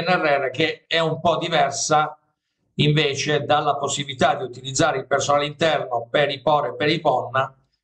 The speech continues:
che è normalmente utilizzata. Qui, eh, sul P N R R è stata fatta una scelta di integrare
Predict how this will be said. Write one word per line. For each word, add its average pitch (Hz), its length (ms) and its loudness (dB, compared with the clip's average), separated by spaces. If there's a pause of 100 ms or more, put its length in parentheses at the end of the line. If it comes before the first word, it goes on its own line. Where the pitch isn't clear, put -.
(180)
che 147 280 0
è 143 40 -2
normalmente 139 920 0
utilizzata. - 920 -2 (140)
Qui, 175 420 0
eh, 127 300 -2
sul - 260 0
P - 60 -2
N 156 140 2
R 160 320 2
R 135 40 0
è 123 60 0
stata 117 280 0
fatta 131 280 0
una 135 180 0
scelta 135 760 0
di 151 300 -2
integrare 165 1200 0